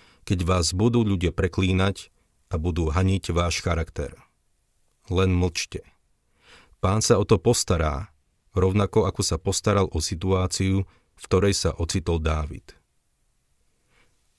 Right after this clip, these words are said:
Toto sú nádherné princípy, ktoré máme v tejto knihe.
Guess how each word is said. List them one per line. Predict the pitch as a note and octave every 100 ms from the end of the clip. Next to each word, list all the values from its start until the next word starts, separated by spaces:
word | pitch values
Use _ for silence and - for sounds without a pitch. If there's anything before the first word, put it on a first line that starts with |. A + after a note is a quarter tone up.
| -
Toto | A#2 D3
sú | - G#2+
nádherné | G#2+ B2 A#2+ G#2+ G2
princípy, | G2 A2+ - G2 D2+
ktoré | - E2+ E2+
máme | F2 F2 E2
v | -
tejto | D#2+ D#2
knihe. | - D2+ D2